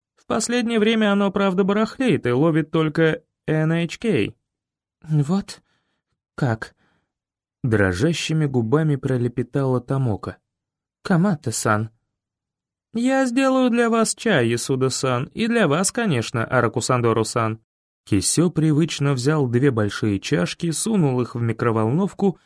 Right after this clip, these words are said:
и вытащил из маленького холодильника баночку с порошком матте. «Думаю, вам обоим хорошо бы снять обувь и поставить ее к обогревателю, а я попробую найти для вас сухую одежду.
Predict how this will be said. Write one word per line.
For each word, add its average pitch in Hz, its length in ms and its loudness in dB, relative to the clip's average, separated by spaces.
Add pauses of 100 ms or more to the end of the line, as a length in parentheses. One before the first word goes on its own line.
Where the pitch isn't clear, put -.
(240)
и 131 140 0
вытащил 151 640 0
из 123 100 0
маленького 120 460 0
холодильника 151 720 0
баночку 151 560 -2
с 151 100 -6
порошком 123 520 -4
матте. 120 560 -4 (560)
«Думаю, 233 480 0
вам 208 220 4
обоим 185 420 2
хорошо 185 480 0
бы 196 100 2
снять 170 400 0
обувь 170 380 2
и 214 40 0
поставить 143 640 0
ее 143 220 2
к 156 80 -4
обогревателю, 160 920 0 (420)
а 147 100 2
я 113 220 2
попробую 233 560 2
найти 127 360 2
для 196 200 2
вас 147 160 4
сухую 165 480 0
одежду. 120 540 0